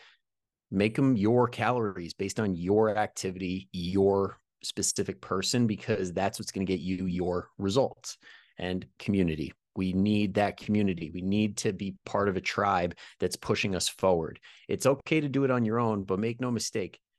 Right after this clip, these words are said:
you will get the best results if you are part of a tribe that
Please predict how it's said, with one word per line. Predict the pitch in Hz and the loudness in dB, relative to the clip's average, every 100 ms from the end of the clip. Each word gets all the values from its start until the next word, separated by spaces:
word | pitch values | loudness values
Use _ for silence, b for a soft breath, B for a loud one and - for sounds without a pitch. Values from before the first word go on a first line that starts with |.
| _ _ _ _ - | _ _ _ _ -6
you | 95 127 | 2 4
will | 139 120 | 4 2
get | 107 120 | 0 -2
the | 104 | 0
best | 113 - | 0 0
results | 101 98 123 123 - - | -4 -2 -2 -4 -12 -10
if | 90 107 | -6 -2
you | |
are | 101 | -2
part | - 101 95 | 0 -2 -2
of | |
a | 85 | -6
tribe | - 95 90 87 | -4 0 0 -2
that | 90 | -4